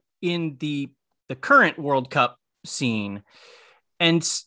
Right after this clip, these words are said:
going back here in two thousand and fifteen, I think we see some of that in the,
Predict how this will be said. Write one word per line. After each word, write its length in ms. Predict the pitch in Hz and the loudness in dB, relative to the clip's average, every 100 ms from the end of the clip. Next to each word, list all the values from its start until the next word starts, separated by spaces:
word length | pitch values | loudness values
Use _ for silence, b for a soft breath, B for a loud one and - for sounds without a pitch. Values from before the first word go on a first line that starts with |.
| 151 | 2
going 300 | 220 226 202 | 4 4 4
back 260 | 190 180 | 2 2
here 280 | - 202 190 | -2 0 2
in 100 | 175 | 0
two 140 | 151 | -2
thousand 320 | 180 160 151 156 | 0 0 0 -2
and 100 | - | -2
fifteen, 460 | 226 - 269 254 | -6 -4 -4 -2
I 80 | 170 | -2
think 260 | - 285 - | -2 -4 -2
we 140 | 311 | -4
see 640 | - - - 254 254 247 | -4 -10 -6 -4 -2 -2
some 320 | 233 - 226 240 | -4 -2 0 0
of 80 | |
that 200 | 233 226 | 0 0
in 180 | 220 208 | 0 -2
the, 140 | 185 | -4